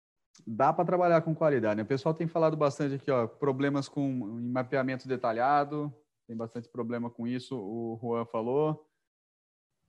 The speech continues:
É, o, o Mo-, o João Molina falou também que principalmente com mapas vê muito problema, nós também vemos isso.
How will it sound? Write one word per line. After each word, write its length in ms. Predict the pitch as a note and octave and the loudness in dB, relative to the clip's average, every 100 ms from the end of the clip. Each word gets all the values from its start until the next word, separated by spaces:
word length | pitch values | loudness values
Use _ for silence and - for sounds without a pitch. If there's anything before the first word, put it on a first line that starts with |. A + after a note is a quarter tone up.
| _ - | _ -8
É, 680 | A#2+ B2 B2 B2 B2 B2+ - | -2 0 0 0 0 -2 -4
o, 120 | A#2 | -6
o 60 | B2 | -4
Mo-, 360 | C3 B2 A2+ A#2 | 0 0 0 -2
o 60 | |
João 120 | B2+ | -2
Molina 360 | C3 C3 B2+ B2 | 0 0 0 -2
falou 240 | - B2 | -2 -4
também 240 | B2 B2 B2 | -2 -4 -4
que 80 | - | -8
principalmente 420 | B2+ C3+ C3 - | -12 -8 -8 -6
com 100 | B2 | -2
mapas 380 | B2 B2+ C3 A2+ | 0 0 -2 -4
vê 140 | A#2+ | -4
muito 260 | A#2+ A#2 _ | -4 -6 _
problema, 640 | A#2 G#2+ B2 D#3 D#3 D3 | -6 0 0 2 2 0
nós 200 | A#2+ A#2+ | 0 -4
também 320 | A2+ G#2+ A2+ | -6 -6 -6
vemos 360 | A2+ A2+ A2 A#2+ | -6 -6 -8 -6
isso. 520 | D3 D3+ - D#3+ | -4 -4 -2 -2